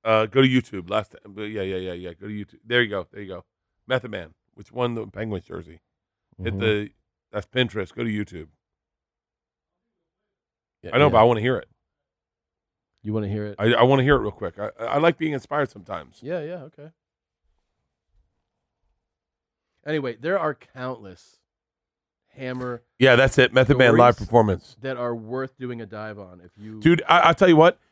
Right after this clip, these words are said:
Speaker 1: Can we, hey, hey, uh, don't start yet. What if we did a, a, like, a Pat-, could, if we did a Patreon, could we listen to music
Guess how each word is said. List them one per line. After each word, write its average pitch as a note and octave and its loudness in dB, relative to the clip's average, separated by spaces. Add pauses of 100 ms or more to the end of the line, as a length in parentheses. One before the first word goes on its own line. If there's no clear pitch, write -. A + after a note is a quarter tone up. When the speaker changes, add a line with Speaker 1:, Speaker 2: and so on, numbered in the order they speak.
(120)
Speaker 1:
Can F#3 4
we, A3+ 4
hey, E3 4 (140)
hey, C3+ 2 (140)
uh, A2 8 (280)
don't C3+ 4
start C#3 4
yet. G#2 4 (500)
What D#3 4
if - -4
we C4+ 2
did C3+ -2
a, F#2+ -2 (120)
a, G2+ 2
like, F#2 0
a E2+ -8 (140)
Pat-, B2 2 (160)
could, C#3+ 2
if B2+ -2
we F#3 0
did D4 -6
a - -12
Patreon, B2 0
could G#2+ -10
we A2 0
listen A#2 -4
to A2+ -8
music A2 -8